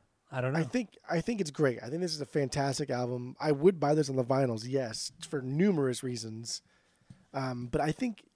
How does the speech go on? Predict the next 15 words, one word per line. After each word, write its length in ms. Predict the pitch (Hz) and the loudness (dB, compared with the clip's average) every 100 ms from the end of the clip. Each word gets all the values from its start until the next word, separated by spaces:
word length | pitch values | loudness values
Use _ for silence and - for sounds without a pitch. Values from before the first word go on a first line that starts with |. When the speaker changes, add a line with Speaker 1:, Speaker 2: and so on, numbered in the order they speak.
| _ _ | _ _
Speaker 2:
I 100 | 151 | -2
think 180 | 220 254 | 0 2
I 60 | |
do, 140 | 190 214 | 2 2
like, 160 | 190 - | 0 -2
two 180 | - | -4
point 320 | 175 196 190 - | -2 -2 -2 -4
two 220 | - 175 | -2 -2
five, 600 | - 180 180 220 214 - - _ _ _ _ _ _ | 0 0 0 0 -4 -12 -20 _ _ _ _ _ _
or 100 | 135 | -10
maybe 360 | 165 156 160 160 | -2 2 2 0
two 200 | - 160 | -4 -4
point 280 | - 131 156 | -2 -2 0
three. 100 | 147 | 2
Speaker 1:
Okay. 180 | 135 | 0